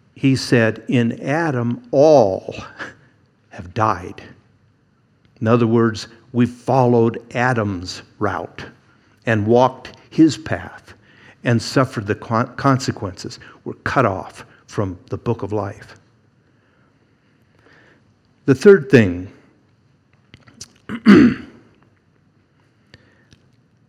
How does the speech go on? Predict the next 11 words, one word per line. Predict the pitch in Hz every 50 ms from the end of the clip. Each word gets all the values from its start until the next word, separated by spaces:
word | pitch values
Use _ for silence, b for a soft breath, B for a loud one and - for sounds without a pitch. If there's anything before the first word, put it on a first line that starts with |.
| _ _ _ _ _ _ _ -
the | 127 120 123
scripture, | - - - - 202 208 208 - - - 120 104 98 107 107 - - - _ _ _ _
Hebrews | - - 165 160 131 135 123 117 -
twelve | - - - 151 147 139 131 123 -
specifically, | - - - - 113 - - 156 151 151 - - - - 90 101 104 - - _ _ _ _ _ b b b b b b b b
tells | - - 151 165 175 151 139
us | 139 117 -
how | - - 143 143 143 143 143
we | 123 120 127 135 139 143 139
are | - - - 127 120 123 120 113 110 B B B B B B _ -
restored. | 135 120 131 135 135 - - - - - - 180 185 190 190 156 - 87 - - - -